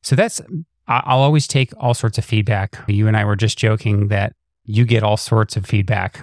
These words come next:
when it comes to the YouTube channel, a lot. So you're getting used to it. But this person kinda brings up a good point that we didn't, not a good point, but a point that we didn't go deep into the Lor-, Loretta Lynn history.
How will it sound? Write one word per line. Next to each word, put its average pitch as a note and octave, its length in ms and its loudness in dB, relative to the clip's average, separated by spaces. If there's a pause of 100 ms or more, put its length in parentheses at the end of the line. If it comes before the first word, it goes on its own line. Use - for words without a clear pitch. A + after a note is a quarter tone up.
when G#2 120 0
it G#2+ 80 -2
comes G#2 280 0
to G#2+ 80 0
the G2 120 0
YouTube G2+ 320 0
channel, G2 400 -6
a G#2+ 120 0
lot. G2+ 400 -2
So - 120 -6
you're G#2 220 0
getting G#2 220 0
used G#2 280 0
to - 120 -6
it. G2+ 160 -4 (500)
But A2 320 2 (320)
this B2 140 0
person B2 360 0
kinda A#2 200 2
brings A2 320 2
up A2 120 0
a A2+ 60 0
good G2+ 220 0
point A2 460 0
that G#2+ 120 0
we G#2+ 140 -2
didn't, G#2 420 0 (560)
not E3+ 80 2
a D#3 60 2
good A2 180 0
point, G#2+ 320 -2
but A#2 260 0
a A#2+ 140 2
point - 480 -6 (420)
that A2+ 160 0
we A#2 120 2
didn't A#2 160 4
go A2 160 2
deep G#2+ 340 0 (220)
into A2+ 320 2
the G2+ 240 0
Lor-, G#2 160 0
Loretta G#2 360 0
Lynn G2 180 0
history. - 680 -8